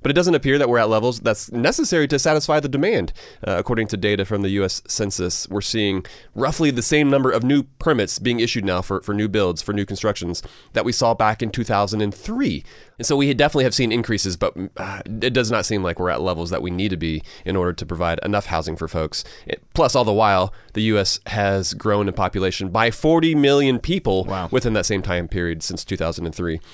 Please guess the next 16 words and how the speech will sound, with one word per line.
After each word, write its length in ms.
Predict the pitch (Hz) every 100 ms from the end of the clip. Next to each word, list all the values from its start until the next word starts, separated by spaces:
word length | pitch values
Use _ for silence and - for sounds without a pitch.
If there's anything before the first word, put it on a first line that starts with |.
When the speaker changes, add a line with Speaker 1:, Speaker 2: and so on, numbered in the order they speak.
| - -
Speaker 1:
Uh, 160 | 90 87
it 200 | 95 - -
is 180 | 95
insane. 520 | 82 110 - 87 80 80 - - -
But 120 | 123
we 100 | 135
would 140 | 135
also 280 | 127 123 123
love 240 | 110 120 107
to 80 |
see 160 | 104 104
more 200 | 101 95
cities 380 | - 101 95 90
and 100 | 90
more 140 | 87
towns, 500 | - 85 82 80 -